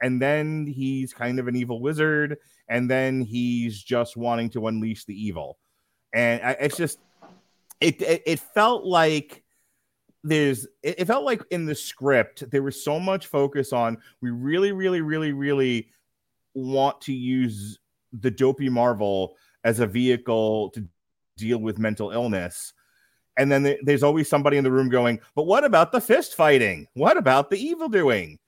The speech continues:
And they're like, "Uh, uh, and the guy with the magic wand wants to unleash evil. Fine. We'll, we'll fix it in post." Like, it,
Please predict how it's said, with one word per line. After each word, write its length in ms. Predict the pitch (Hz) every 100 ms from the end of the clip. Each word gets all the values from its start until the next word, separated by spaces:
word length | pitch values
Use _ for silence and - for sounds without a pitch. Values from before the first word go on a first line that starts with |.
| _ _ _ _ -
And 100 | 151
they're 80 | 156
like, 180 | 156
"Uh, 240 | 165 175 165 151
uh, 40 | 156 135 131 139
and 440 | 143 135 131 123
the 140 | 131 135
guy 320 | 156 160 175
with 160 | 160 143
the 60 |
magic 340 | 139 143 139 117
wand 560 | 120 127 120 117 110 - _ _
wants 240 | 123 127 -
to 160 | 117
unleash 320 | 120 117 110 -
evil. 340 | 117 95 82
Fine. 520 | - 151 143 92 78 _ _ _ _ _ _ _
We'll, 260 | 135 127 113
we'll 120 | 120
fix 240 | 117 151 -
it 100 | 127
in 60 | 117
post." 520 | 147 120 82 - - 143
Like, 220 | 147 -
it, 180 | 165